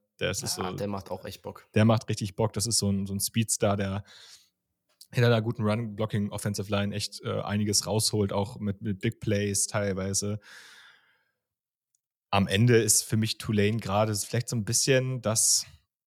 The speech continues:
Speaker 1: etwas konstantere Team. Luca hat's grad angesprochen, fühlen sich sehr immer im Flow an, fühlt sich alles sehr, sehr gut an, was Tulane macht. Und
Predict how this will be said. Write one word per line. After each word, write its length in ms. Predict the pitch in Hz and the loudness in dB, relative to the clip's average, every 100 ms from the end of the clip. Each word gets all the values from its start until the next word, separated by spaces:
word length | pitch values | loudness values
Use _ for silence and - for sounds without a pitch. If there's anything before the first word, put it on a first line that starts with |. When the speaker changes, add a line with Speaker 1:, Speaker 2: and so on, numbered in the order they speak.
| _ _ | _ _
Speaker 1:
etwas 680 | 123 - 117 117 - - - _ _ | -2 4 4 6 4 2 -2 _ _
konstantere 680 | - 110 - - 120 135 131 | 0 2 2 0 0 0 -4
Team. 380 | - 127 127 120 | -2 -2 -2 -2
Luca 180 | 117 110 | 0 0
hat's 140 | 110 | 0
grad 120 | 107 | -4
angesprochen, 680 | - 117 120 117 113 113 113 101 | -4 -6 -4 -4 -2 -4 -6 -12
fühlen 420 | - - - 117 | -16 -6 0 0
sich 220 | 107 - | 0 0
sehr 320 | 110 117 113 | 4 6 4
immer 140 | 110 107 | 2 -2
im 100 | 101 | -2
Flow 320 | - 110 107 | 0 2 2
an, 260 | 110 110 | 0 -2
fühlt 200 | 110 117 | -4 -4
sich 160 | 110 - | -4 -4
alles 200 | 107 101 | -2 -2
sehr, 200 | 107 110 | 0 0
sehr 440 | 110 107 107 104 104 120 - | 0 0 0 -2 -4 -8 0
gut 280 | 127 135 - | 2 2 0
an, 180 | 117 | -2
was 220 | 110 110 - | 2 2 0
Tulane 340 | 117 110 107 | 0 0 0
macht. 380 | 104 110 - - | -2 -4 -8 -12
Und 340 | 98 98 95 | -8 -8 -10